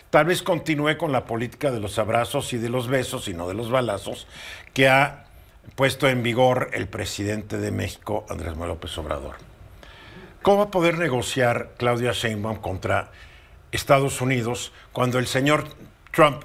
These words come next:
en caso que sea presidente, mande un ataque con misiles o con drones, o ya el colmo de los colmos, que manden un helicóptero e invadan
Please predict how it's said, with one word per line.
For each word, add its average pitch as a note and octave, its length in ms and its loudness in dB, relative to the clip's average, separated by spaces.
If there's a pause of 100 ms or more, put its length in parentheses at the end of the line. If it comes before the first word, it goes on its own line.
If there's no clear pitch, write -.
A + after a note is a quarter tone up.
en G2+ 120 -12
caso A2+ 240 -6
que - 60 -8
sea C3+ 200 2
presidente, D3+ 580 -2 (760)
mande F#3 260 4
un G3 120 2
ataque F3 480 2
con C#3 200 0
misiles C#3+ 720 -2 (960)
o C3+ 120 0
con C#3 200 2
drones, D3 580 0 (640)
o C3 80 2
ya D3 380 4
el A#2+ 180 -2
colmo D#3 340 4
de C#3 60 2
los A#2+ 180 -4
colmos, D3 380 2
que C3 100 -6
manden C3+ 220 0
un C#3 80 -2
helicóptero B2 560 -2
e A2+ 40 -2
invadan A2+ 540 -2